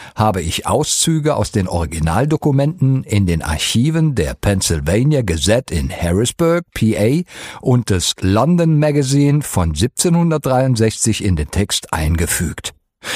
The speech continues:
Dazu gehören unter anderem der Brief von Hauptmann Ikaya an Hauptmann Urry und die Korrespondenz zwischen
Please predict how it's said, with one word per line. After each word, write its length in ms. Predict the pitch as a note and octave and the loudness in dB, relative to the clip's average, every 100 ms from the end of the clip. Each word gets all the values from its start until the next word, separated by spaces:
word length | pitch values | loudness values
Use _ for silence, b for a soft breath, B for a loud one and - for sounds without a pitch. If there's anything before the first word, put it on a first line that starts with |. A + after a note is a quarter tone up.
| D#3+ G2+ | -8 -2
Dazu 400 | G2 C#3 - D#3 | 0 2 0 2
gehören 420 | C3 C3+ C3+ C3+ | 2 2 2 0
unter 320 | G2+ E2+ - | -2 -4 -2
anderem 400 | E2+ C3+ D#3 D#3 | 0 0 2 2
der 180 | A#2 F2 | 2 0
Brief 360 | D#2+ A2 F3 | 0 0 0
von 260 | - C#3+ G#2 | 0 0 2
Hauptmann 480 | A2+ - A#2 G#2+ G2+ | 0 0 0 0 0
Ikaya 720 | - F2 - G2 G2+ C3+ E3+ A3 B D#3 | -2 -2 0 0 2 2 0 -4 B -10
an 320 | G#2+ G#2+ G2 - - | -2 0 0 -2 0
Hauptmann 640 | A2 G#2+ - G2 E2 E2 - | 0 0 0 0 0 -2 -2
Urry 460 | A2 A#2 C#3+ F3+ B3 B B B | 0 2 2 0 -2 B B B
und 260 | C3+ A2+ - | 0 2 2
die 140 | G2 | 0
Korrespondenz 800 | - F#2 F2+ G2 F2 G#2+ F3 - | 0 -2 0 0 0 0 0 -2
zwischen 400 | - C3 A#2 | -2 0 0